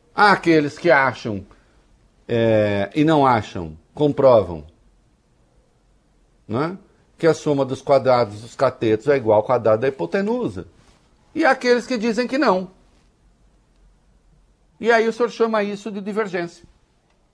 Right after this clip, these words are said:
Né? Ah,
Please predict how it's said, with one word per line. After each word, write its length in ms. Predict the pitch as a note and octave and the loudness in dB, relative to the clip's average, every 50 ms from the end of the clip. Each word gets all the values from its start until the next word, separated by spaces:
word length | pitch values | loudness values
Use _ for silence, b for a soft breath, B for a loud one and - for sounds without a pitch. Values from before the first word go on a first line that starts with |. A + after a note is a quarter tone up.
| _ _ _ _ _ _ _ _ _ _ _ _ _ _ _ _ _ _ _ _ _ _ _ _ _ _ _ _ _ _ _ _ _ _ _ _ | _ _ _ _ _ _ _ _ _ _ _ _ _ _ _ _ _ _ _ _ _ _ _ _ _ _ _ _ _ _ _ _ _ _ _ _
Né? 180 | - E3 B3 A#3+ - _ _ _ _ _ _ _ _ _ _ _ _ _ _ _ _ _ _ _ _ _ _ _ _ _ _ _ b b b b b b b b b b b b b b b b b b _ - - - _ _ _ _ _ _ _ _ _ _ _ _ _ _ _ _ _ - _ _ _ _ _ _ _ - | -14 -14 -14 -14 -18 _ _ _ _ _ _ _ _ _ _ _ _ _ _ _ _ _ _ _ _ _ _ _ _ _ _ _ b b b b b b b b b b b b b b b b b b _ -12 -12 -12 _ _ _ _ _ _ _ _ _ _ _ _ _ _ _ _ _ -20 _ _ _ _ _ _ _ 2
Ah, 240 | F3 F3+ D#3 - | 2 2 2 2